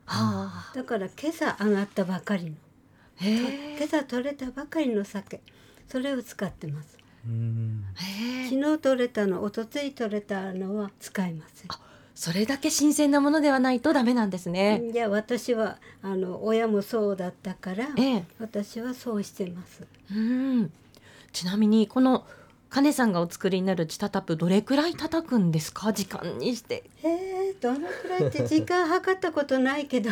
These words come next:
Speaker 1: <laughs> ええ。
Speaker 2: はい。
Speaker 3: もう感覚ですか？
Speaker 2: うん、あの、その叩いてるその様子
Speaker 3: うん。
Speaker 2: を見て決めます。
Speaker 1: あー。
Speaker 2: 次はそろそろ昆布入れようかなとか。
Speaker 1: うんうんうんう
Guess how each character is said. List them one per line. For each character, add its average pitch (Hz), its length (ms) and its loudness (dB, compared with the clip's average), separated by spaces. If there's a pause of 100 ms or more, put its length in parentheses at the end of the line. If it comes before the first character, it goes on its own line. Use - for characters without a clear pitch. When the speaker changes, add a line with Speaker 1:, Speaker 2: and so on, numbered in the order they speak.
Speaker 1:
<laughs> - 60 -20
え 320 340 4
え。 277 100 -6 (280)
Speaker 2:
は 247 180 0
い。 202 200 -2 (440)
Speaker 3:
も 113 80 -2
う 113 40 -4
感 123 220 -2
覚 120 260 -2
で 117 100 -2
す - 100 -12
か？ - 160 -12 (320)
Speaker 2:
う 220 80 -4
ん、 208 320 0
あ 220 160 -2
の、 214 280 -2 (360)
そ - 60 -10
の 226 180 -2
叩 294 480 -2
い 370 60 -2
て 269 180 0
る 214 260 0
そ - 140 -10
の 233 160 -2
様 262 320 0
子 359 320 0 (300)
Speaker 3:
う 113 40 -4
ん。 110 440 -4
Speaker 2:
を 294 200 0
見 302 220 4
て - 400 -2 (320)
決 - 140 -4
め 180 160 0
ま 147 180 -6
す。 - 180 -20 (260)
Speaker 1:
あ 202 280 -4
ー。 254 160 -2
Speaker 2:
次 233 140 2
は 190 300 -2 (140)
そ 254 140 0
ろ 240 120 4
そ 247 200 -2
ろ 302 100 -2
昆 233 280 0
布 190 120 0
入 185 60 0
れ 185 160 -4
よ 180 100 -4
う - 40 -12
か 185 160 -4
な 214 180 -2
と 160 160 -12
か。 - 160 -14 (260)
Speaker 1:
う 240 60 0
ん - 20 2
う 285 40 0
ん 277 40 0
う - 20 0
ん 254 40 0
う 202 760 2